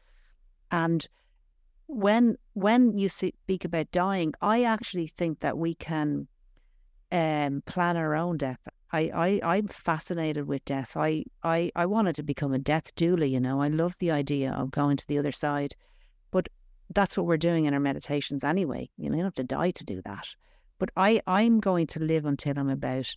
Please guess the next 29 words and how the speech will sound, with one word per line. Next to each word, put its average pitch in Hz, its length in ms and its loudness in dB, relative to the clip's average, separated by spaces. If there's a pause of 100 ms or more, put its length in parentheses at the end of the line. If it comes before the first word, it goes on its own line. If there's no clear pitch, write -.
ninety-five, 147 800 2
ninety-six, 135 640 -4
maybe 143 280 0
even 135 200 0
a 123 40 0
hundred. 151 440 0
Like, 135 240 -4
I 151 120 2
have 143 300 -2
that - 160 -6
agreement 151 500 0
with 135 180 -6
myself. - 640 -10
And 156 120 0
I'm 156 80 2
gonna 147 180 0
die 147 220 0
in 147 80 0
my 143 120 -2
sleep, 160 340 -2
and 147 100 0
I'm 151 60 0
gonna 156 160 0
die 151 200 -4
very 160 220 -2
well 147 400 -2 (400)
and 160 80 -6
very 143 140 -2
healthy. 143 460 -2